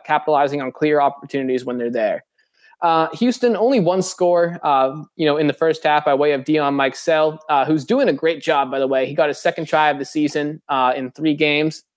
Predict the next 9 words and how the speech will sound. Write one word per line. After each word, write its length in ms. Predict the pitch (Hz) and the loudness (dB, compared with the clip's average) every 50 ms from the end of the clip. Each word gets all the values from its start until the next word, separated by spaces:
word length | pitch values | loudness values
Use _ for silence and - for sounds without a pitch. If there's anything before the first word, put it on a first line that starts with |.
| _ - | _ -4
Um, 140 | 143 135 135 _ _ 151 _ _ _ _ _ _ _ _ _ - | -4 -4 -6 _ _ _ _ _ _ _ _ _ _ _ _ -10
stand 300 | - - 170 160 156 151 | -4 -2 0 0 0 0
as 80 | 139 151 | 0 0
the 100 | 147 156 | 2 2
only 160 | 156 151 143 | 2 2 0
points 360 | - - 160 156 156 156 - | 0 0 0 2 0 0 -4
before, 360 | - - - - 151 143 139 | -12 -8 -2 0 2 2 4
uh, 200 | 135 127 123 120 | 4 2 2 0
Th-, 200 | - - 156 - | -2 -4 -8 -8